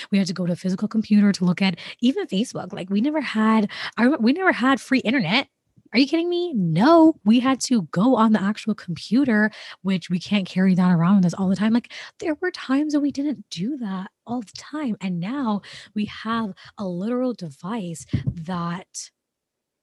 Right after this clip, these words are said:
has everything on it all the time. It's too much, y'all. It's too much. Anyways, being able to disconnect from social media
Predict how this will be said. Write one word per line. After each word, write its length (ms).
has 300
everything 400
on 140
it 220
all 160
the 100
time. 540
It's 140
too 140
much, 420
y'all. 200
It's 120
too 120
much. 340
Anyways, 440
being 280
able 160
to 120
disconnect 840
from 200
social 520
media 720